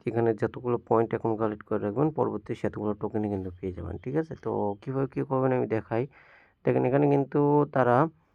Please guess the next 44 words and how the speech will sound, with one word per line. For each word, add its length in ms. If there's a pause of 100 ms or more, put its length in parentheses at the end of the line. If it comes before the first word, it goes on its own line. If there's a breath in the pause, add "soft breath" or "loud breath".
(200 soft breath)
আ, 100 (440)
এখানে 300
সব 160 (100)
কিছু 380
আমি 280
A 0
to 160
Z 140
বলে 280
দিচ্ছি, 300
আপনারা 300
সেভাবে 240
কাজ 160
করবেন। 260
এখন 240
আমরা 200
যে 140
লিঙ্কটা 360
আছে 160
লিঙ্কটা 320
এখান 180
থেকে 160
কপি 220
করে, 200 (140)
কপি 240
করে 180
নেব। 280 (540 soft breath)
কপি 240
করে 200
নিয়ে 200
আপনাদের 480
যে 120
কোনো 160
একটা 200
ব্রাউজার 460
পেস্ট 280
করে 160
দিবেন, 280
মেসেজ 320
ব্রাউজার, 320
কি 260
ব্রাউজার, 380
Chrome 320
ব্রাউজার, 340